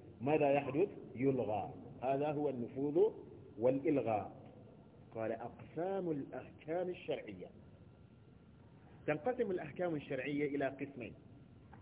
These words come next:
تكليفية و-، ووضعية. تكليفية ووضعية. أما التكليفية فخمسة: الواجب،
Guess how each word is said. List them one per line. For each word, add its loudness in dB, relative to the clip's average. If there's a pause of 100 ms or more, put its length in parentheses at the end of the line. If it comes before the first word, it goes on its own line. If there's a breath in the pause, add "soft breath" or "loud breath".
(140)
تكليفية 0 (760)
و-، 4 (800)
ووضعية. -2 (1040)
تكليفية -4 (540)
ووضعية. -2 (920)
أما 2
التكليفية -2 (1000)
فخمسة: -4 (840)
الواجب، 0